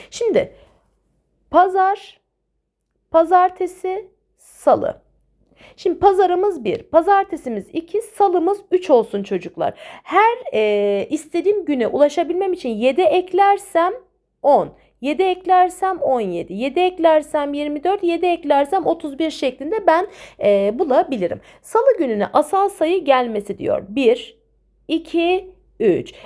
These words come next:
E, kaç günüm vardı? Otuz bir günüm vardı. O zaman üç bölü otuz birden cevabım C şıkkı olacaktır. On beşinci sorumuzla devam edelim. On beşinci sorumuzda bize yine bir olasılık sorusu veriliyor.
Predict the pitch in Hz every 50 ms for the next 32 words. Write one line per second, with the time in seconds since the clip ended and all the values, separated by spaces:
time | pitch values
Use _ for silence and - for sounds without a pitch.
0 | - - 190 185 - - 226 220 226 - - 415 427 403 392 381 392 392 381 392
1 | 392 359 339 - 330 269 233 240 254 226 196 214 208 202 196 202 196 196 196 196
2 | 190 185 285 294 262 208 233 220 214 202 202 - - 320 330 330 - - - -
3 | 208 196 190 202 214 262 254 - 240 208 196 185 214 208 190 185 202 196 202 214
4 | 208 294 320 320 294 254 220 202 190 190 185 190 196 - 302 311 277 - - -
5 | 170 165 _ - 277 285 277 - 214 196 170 190 185 160 170 151 104 - - _
6 | - - - - - - - - - - 427 466 466 415 349 - - 233 202 185
7 | - - 208 185 185 185 202 202 - 349 359 302 254 240 220 208 185 175 170 170
8 | 170 - 151 165 214 302 415 - _ _ _ _ _ _ _ _ _ _ _ _
9 | _ _ _ _ _ - - - 254 - - 370 466 494 453 381 - - 285 277
10 | 302 294 - 320 277 254 233 208 196 - 202 233 339 320 330 349 370 453 - -
11 | - - - 349 403 381 302 254 202 220 - - - 247 254 254 - 262 240 285
12 | 277 - - 320 311 311 320 330 339 302 320 320 320 311 311 330 330 320 330